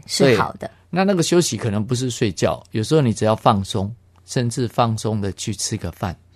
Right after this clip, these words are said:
Speaker 2: 放松的去跟你的同事、你的朋友，他们做一个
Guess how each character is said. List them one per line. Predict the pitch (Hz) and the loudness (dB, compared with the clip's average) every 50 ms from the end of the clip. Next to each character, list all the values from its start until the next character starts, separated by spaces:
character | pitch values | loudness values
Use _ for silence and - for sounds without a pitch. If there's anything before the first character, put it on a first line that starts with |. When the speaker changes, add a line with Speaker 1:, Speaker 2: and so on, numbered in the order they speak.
| _ _ _ _ _ | _ _ _ _ _
Speaker 2:
放 | - 156 147 139 135 | 4 4 4 4 2
松 | - - 131 135 127 | 0 0 0 0 2
的 | 110 113 107 | 0 0 0
去 | 98 - - 135 | 0 -2 -4 -6
跟 | 113 - - 120 117 120 120 - - _ _ - - | -4 2 2 2 2 2 -2 -8 -12 _ _ -18 -12
你 | - 87 85 | -10 -8 -8
的 | 82 - 95 | -6 -6 -8
同 | - - 95 95 104 110 113 | -6 -6 -8 -6 -4 -4 -6
事、 | - - 113 95 85 78 | -4 -4 -6 -6 -6 -8
你 | 76 78 78 | -10 -10 -10
的 | - - 87 | -10 -10 -12
朋 | - - 80 80 95 101 | -12 -12 -10 -8 -6 -6
友， | 90 80 73 - _ _ _ _ _ _ _ - | -6 -6 -8 -12 _ _ _ _ _ _ _ -18
他 | - - 104 117 | -12 -6 -4 -2
们 | 123 113 104 92 | -2 -2 -4 -6
做 | - - 113 101 | -6 -4 -4 -4
一 | 101 92 | -4 -4
个 | - 87 82 | -6 -8 -12